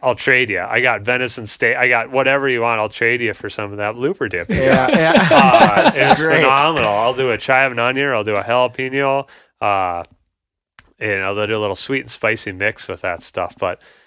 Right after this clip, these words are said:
Speaker 1: um,
Speaker 2: That's awesome.
Speaker 1: yeah,
Speaker 2: Is that
Speaker 1: it's
Speaker 2: kinda like a, like a pate deal that you do?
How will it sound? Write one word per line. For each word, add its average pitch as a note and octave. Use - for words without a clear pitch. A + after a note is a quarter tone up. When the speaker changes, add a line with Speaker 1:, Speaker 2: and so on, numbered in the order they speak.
Speaker 1:
um, F2+
Speaker 2:
That's G#2
awesome. F#2
Speaker 1:
yeah, C#3
Speaker 2:
Is -
that D#3
Speaker 1:
it's C3
Speaker 2:
kinda F3
like D3
a, B2
like B2
a G#2+
pate B2+
deal F3
that D#3+
you E3
do? F3